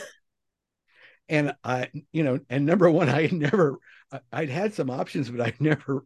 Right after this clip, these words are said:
I'd never written a credited movie. So here I am winning a Writers Guild Award for the, the Career Longevity Award. Well, I didn't have a career to have longevity.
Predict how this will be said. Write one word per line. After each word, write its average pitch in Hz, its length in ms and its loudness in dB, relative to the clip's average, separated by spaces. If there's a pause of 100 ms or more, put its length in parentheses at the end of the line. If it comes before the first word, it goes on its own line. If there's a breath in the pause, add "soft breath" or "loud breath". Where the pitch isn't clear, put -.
(100)
I'd 139 160 -4
never 139 300 -2
written 120 260 -4
a 113 40 -4
credited 113 580 -4
movie. 110 480 -12 (220 loud breath)
So 113 140 0
here 170 200 2
I 170 120 4
am 143 240 4
winning 170 240 2
a 127 60 0
Writers 139 600 -2
Guild 135 280 -2 (480 loud breath)
Award 139 480 2
for 127 340 0 (200 loud breath)
the, 127 140 -4 (120)
the 127 200 -4 (100)
Career 165 400 4
Longevity 139 600 2
Award. 113 360 -6
Well, 113 140 -4
I - 100 -18
didn't 165 240 0
have 175 120 -2
a 107 100 -2
career - 260 2
to - 80 -4
have - 240 0
longevity. - 640 0